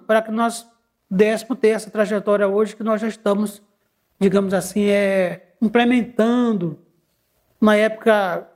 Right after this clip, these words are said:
de hoje. Já estou com sessenta e três anos de idade, a gente já tem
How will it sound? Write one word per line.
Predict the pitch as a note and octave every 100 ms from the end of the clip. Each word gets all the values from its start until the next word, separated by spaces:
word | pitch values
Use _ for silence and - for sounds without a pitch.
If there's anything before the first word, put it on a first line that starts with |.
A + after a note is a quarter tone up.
| -
de | A3
hoje. | F#3+ D#3+ F#3
Já | G#3+
estou | A3 G#3
com | G3+ A3
sessenta | F#3+ A3 - G3+ F#3
e |
três | G#3+ G#3+ F#3
anos | G3+ G3+
de | A#3+
idade, | G#3+ G#3 A#3 B3
a | G3
gente | A3
já | G#3
tem | G#3 G#3 G3